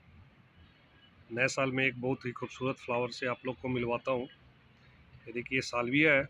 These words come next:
इसको साल्विया फ्लावर बोलते हैं और बहुत ही खूबसूरत फ्लावरिंग करता है ये प्लांट। इसके प्लांट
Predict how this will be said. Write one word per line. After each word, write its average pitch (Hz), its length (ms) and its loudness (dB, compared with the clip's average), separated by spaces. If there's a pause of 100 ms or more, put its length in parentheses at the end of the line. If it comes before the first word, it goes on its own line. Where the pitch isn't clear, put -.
(300)
इसको - 220 -12
साल्विया 120 380 -2
फ्लावर 131 320 2
बोलते 120 300 -6
हैं 123 160 -8 (1120)
और 113 240 -8
बहुत 151 240 2
ही 202 60 2
खूबसूरत 185 420 0
फ्लावरिंग 160 380 6
करता 160 260 2
है 151 60 8
ये 143 60 4
प्लांट। 160 280 2 (480)
इसके - 260 6
प्लांट 135 380 2